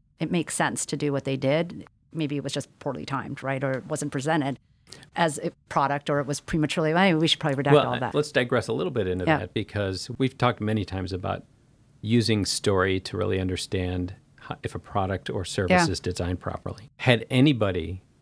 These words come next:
Speaker 2: gone through the experience of someone wearing Google Glass in a public space with people who are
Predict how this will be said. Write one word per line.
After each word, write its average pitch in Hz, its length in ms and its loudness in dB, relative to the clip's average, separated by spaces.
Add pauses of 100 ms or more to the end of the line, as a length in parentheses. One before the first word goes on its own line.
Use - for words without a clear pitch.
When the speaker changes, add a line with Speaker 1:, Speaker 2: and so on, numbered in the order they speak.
(360)
Speaker 2:
gone 104 300 0
through 95 680 -2 (300)
the 135 80 6
experience 147 400 4
of 123 80 0
someone 117 260 0
wearing 117 260 2
Google 123 280 0
Glass 101 440 0
in 113 140 -4
a 101 80 -2
public 110 340 -4
space 107 360 -2
with - 140 -4
people 113 280 -4
who 104 180 -4
are 104 180 -4